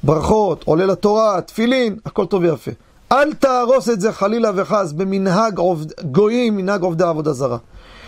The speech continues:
צריך, רבותיי, למחות בכל תוקף. אנשים לא יודעים פשוט. זה הולך ונכנס, ואף אחד לא פוצה פה.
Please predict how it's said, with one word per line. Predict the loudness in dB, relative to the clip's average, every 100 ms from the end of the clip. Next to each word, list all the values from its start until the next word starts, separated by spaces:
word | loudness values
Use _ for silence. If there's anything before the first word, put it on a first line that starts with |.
| -4
צריך, | 0 2 2
רבותיי, | 2 2 2 2 2 0 -4 _ -2
למחות | 0 0 0 0
בכל | 0 0 0
תוקף. | 0 -2 -2 -8 -12 -20 -20 -20 -6 0
אנשים | 0 2 2
לא | 2
יודעים | 2 0 0
פשוט. | -2 -4 -10 -12 -20 _ -20 -20 -20 -20 -20 -2
זה | 0
הולך | 2 2 2
ונכנס, | 0 2 2 2 0 -2 0
ואף | 0 2
אחד | 0
לא | 2
פוצה | 0 0 -2
פה. | 0